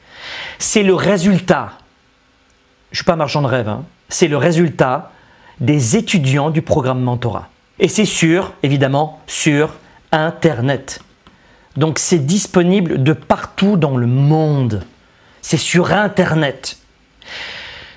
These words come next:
Une nouvelle fois, ce n'est pas un programme pour tout le monde. Le grand public, pour tout le monde,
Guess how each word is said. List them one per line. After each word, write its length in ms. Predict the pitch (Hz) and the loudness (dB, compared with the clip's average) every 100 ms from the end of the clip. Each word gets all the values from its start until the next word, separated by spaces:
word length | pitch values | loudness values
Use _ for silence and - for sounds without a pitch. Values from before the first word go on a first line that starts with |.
| - - | -20 -4
Une 120 | 160 175 | 2 2
nouvelle 180 | 190 | 2
fois, 420 | 180 214 196 180 - | 2 0 0 -2 -6
ce 180 | - - | -2 0
n'est 120 | 151 | 2
pas 160 | - 143 | 2 0
un 100 | 156 | 0
programme 460 | - 185 151 156 | 0 0 0 -2
pour 160 | 131 123 | -2 -2
tout 100 | - | 2
le 80 | 147 | 2
monde. 320 | 143 165 - | 4 2 0
Le 140 | 143 151 | 2 2
grand 200 | 143 175 | 2 2
public, 460 | 175 143 185 190 | 2 2 0 0
pour 180 | 143 - | -4 0
tout 100 | 214 | 4
le 60 | 190 | 4
monde, 360 | 170 180 180 | 4 2 0